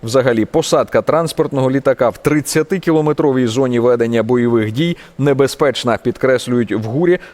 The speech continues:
Тож Росія своїми діями вчергове свідомо намагається дестабілізувати ситуацію в нашій державі.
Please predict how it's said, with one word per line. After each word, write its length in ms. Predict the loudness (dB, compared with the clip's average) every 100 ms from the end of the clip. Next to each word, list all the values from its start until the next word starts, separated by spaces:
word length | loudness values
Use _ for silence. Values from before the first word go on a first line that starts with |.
| _
Тож 260 | 0 0 0
Росія 480 | 0 0 0 2 2
своїми 420 | 0 -2 0 -2
діями 360 | 0 2 2
вчергове 640 | -2 0 0 2 2 2 -2 -8 -14
свідомо 680 | -6 0 0 2 0 0 -4 -6 -6
намагається 600 | -2 0 2 2 2 -2
дестабілізувати 840 | 0 -2 0 -2 0 2 0 0 -2
ситуацію 580 | -2 0 0 0 -4
в 60 | 0
нашій 380 | 0 0 -2 -2
державі. 580 | 0 0 2 0 2